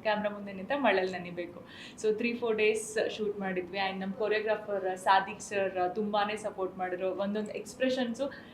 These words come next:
ಹಿಂಗಂದ್ರೆ ಹಿಂಗೆ ಪರ್ಫೆಕ್ಟಾಗಿ ಬರಬೇಕು ಅಂತ. So ನನ್ನಲ್ಲಿ ಏನಿದೆ ಟ್ಯಾಲೆಂಟ್, ಇವತ್ತು ಸಾಂಗ್ ಅಷ್ಟು ಚೆನ್ನಾಗಿ ಬಂದಿದೆ ಅಂದ್ರೆ ಅದಕ್ಕೆ ಕೊರಿಯೋಗ್ರಾಫರ್ ಸರ್ ತುಂಬಾ ಎಫರ್ಟ್ ಇದೆ. ಅದಾದ್ಮೇಲೆ ನಮ್ಮ ಸಿನಿಮಾಟೋಗ್ರಾಫರ್ ಹಾಲೇಶ್ ಸರ್, ಅವರು ಕೂಡ ಅಷ್ಟೇ.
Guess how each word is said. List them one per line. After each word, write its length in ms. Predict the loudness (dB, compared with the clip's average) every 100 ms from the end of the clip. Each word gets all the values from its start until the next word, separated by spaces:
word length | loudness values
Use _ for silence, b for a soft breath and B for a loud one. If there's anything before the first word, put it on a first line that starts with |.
| 4
ಹಿಂಗಂದ್ರೆ 560 | 6 8 6 6 4 4
ಹಿಂಗೆ 260 | 2 2
ಪರ್ಫೆಕ್ಟಾಗಿ 640 | 2 0 0 -2 2 0 2
ಬರಬೇಕು 500 | 0 0 -2 0 -2
ಅಂತ. 320 | 0 0 4 10 10 8 B B B
So 300 | 6 8 8
ನನ್ನಲ್ಲಿ 360 | 6 6 6 6
ಏನಿದೆ 560 | 8 8 8 6 4 6
ಟ್ಯಾಲೆಂಟ್, 460 | 6 6 4 2
ಇವತ್ತು 240 | 2 0 4
ಸಾಂಗ್ 260 | 4 4
ಅಷ್ಟು 120 | 0
ಚೆನ್ನಾಗಿ 320 | 2 4 4 4
ಬಂದಿದೆ 320 | 0 0 -4
ಅಂದ್ರೆ 240 | -4 0
ಅದಕ್ಕೆ 300 | 2 2 -2
ಕೊರಿಯೋಗ್ರಾಫರ್ 600 | -2 0 0 -2 -6 -6
ಸರ್ 580 | -6 -2 0 0 -2 -2
ತುಂಬಾ 320 | 0 0 2
ಎಫರ್ಟ್ 420 | 0 0 -2 -2 -2
ಇದೆ. 320 | -2 -2 -4 B B 2
ಅದಾದ್ಮೇಲೆ 460 | 6 8 8 4 0
ನಮ್ಮ 180 | -4
ಸಿನಿಮಾಟೋಗ್ರಾಫರ್ 1040 | -2 0 0 0 -4 -4 -6 -8 -6 -4 0
ಹಾಲೇಶ್ 440 | 0 4 6 4 0
ಸರ್, 360 | -2 0 2 4
ಅವರು 280 | 4 4 0
ಕೂಡ 180 | 0 0
ಅಷ್ಟೇ. 520 | 0 -2 -2 -2 -2